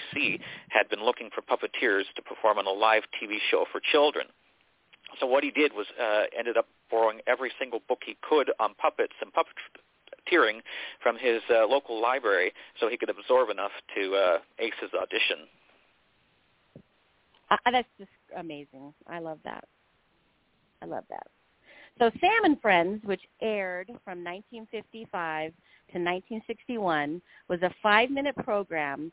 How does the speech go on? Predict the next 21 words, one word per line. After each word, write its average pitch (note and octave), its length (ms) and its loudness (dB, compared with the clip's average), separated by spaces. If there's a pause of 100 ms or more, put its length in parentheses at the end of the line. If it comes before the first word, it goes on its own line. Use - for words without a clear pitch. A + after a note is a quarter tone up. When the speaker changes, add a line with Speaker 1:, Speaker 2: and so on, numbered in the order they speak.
(320)
Speaker 2:
which E3+ 140 -8 (100)
first A#3+ 240 2
introduced A#3 460 -6
Jim A3 180 0
Henson F#3+ 360 0
and E3+ 200 0
the D#3+ 100 -2
first G#3 300 4
Muppets G3 340 2
he G3 120 -4
built F3+ 340 4
to F3+ 80 0
a D#3 60 0
television F3 540 2
audience. D3+ 520 2 (760)
The G#3 100 4 (140)
show B3 320 6
aired G3 260 -2 (100)
twice G3 320 -2 (160)
daily F#3 380 -4
live E3 420 -4